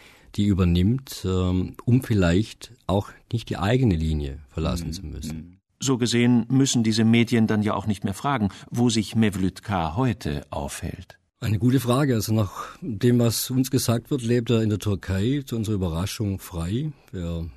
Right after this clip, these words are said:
Speaker 1: scheint kein Problem mit den, mit den Ermittlungsbehörden zu haben, was uns wundert. Denn der andere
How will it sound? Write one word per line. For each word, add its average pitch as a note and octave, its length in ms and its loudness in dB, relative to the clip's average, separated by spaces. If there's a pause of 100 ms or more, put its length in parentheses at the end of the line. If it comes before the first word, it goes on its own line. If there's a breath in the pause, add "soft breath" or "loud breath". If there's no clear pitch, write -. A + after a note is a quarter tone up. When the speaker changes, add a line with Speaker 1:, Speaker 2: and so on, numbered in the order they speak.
(200)
Speaker 1:
scheint F2+ 640 -6
kein F#2 220 -2
Problem F#2+ 340 2
mit G#2 140 2
den, F2+ 340 0
mit E2 100 -4
den E2 60 -4
Ermittlungsbehörden G#2+ 680 -4
zu G#2 180 -4
haben, G2+ 600 -2
was G2+ 200 0
uns A2 180 2
wundert. A2 580 0
Denn F#2 280 0
der - 140 -2
andere F#2 540 2